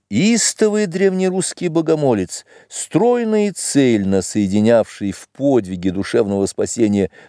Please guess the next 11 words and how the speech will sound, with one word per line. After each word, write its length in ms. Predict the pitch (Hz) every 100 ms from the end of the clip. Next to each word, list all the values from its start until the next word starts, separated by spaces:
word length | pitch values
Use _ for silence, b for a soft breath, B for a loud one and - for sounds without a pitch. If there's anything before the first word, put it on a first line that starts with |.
| _
труд 420 | - 127 107 - _ _
телесный 760 | - 101 101 214 220 - 190 b b b
с 160 | - -
напряжением 840 | 101 98 95 85 120 139 131 127 - _
религиозного 640 | - 101 98 98 98 92 92
чувства. 420 | - 98 - - _ _ _ _ _ _ _ _ B B B B -
Эта 280 | - 104
набожность 800 | 104 135 233 214 107 101 92 - 110
оказывала 580 | 95 107 98 101 101
могущественное 960 | 98 101 98 175 - 220 - 226 220 226
влияние 560 | 220 220 214 165 113